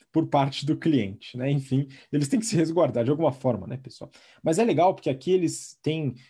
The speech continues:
uma certa desintermediação do serviço, né, oferecendo tudo por base deles, e uma verticalização também, né? Falando um pouco dos financials, eu peguei os resultados de dois mil e vinte pra ter uma noção do negócio, né? Claro que já saíram os resultados do primeiro tri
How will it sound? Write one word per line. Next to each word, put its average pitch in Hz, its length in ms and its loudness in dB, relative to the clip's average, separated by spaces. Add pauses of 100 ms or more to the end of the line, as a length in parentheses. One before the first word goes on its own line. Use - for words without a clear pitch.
(140)
uma 143 260 2
certa 147 400 -2
desintermediação 156 1300 0
do 165 80 -2
serviço, 117 580 -2
né, 120 60 -2
oferecendo 123 500 -2
tudo 170 240 -4
por 139 140 -2
base 117 260 0
deles, 175 400 0 (320)
e 208 60 2
uma 262 160 4
verticalização 165 880 -2
também, 131 460 -4 (380)
né? 92 200 -12 (440)
Falando 302 280 2
um 240 40 0
pouco 269 280 0
dos 247 200 0
financials, 120 640 -4
eu 190 80 -2
peguei 240 220 -2
os 208 80 -2
resultados 139 380 -2
de 120 100 -4
dois 123 220 2
mil 110 100 2
e 107 40 0
vinte 143 280 -4
pra - 140 -4
ter 180 100 -2
uma 180 140 0
noção 185 320 -2
do 190 80 0
negócio, 135 560 -4
né? 120 120 -8
Claro 131 280 0
que 151 80 -6
já 143 120 0
saíram 135 340 0
os 127 100 -2
resultados 117 380 -2
do 120 100 -4
primeiro 131 340 -2
tri 165 280 -2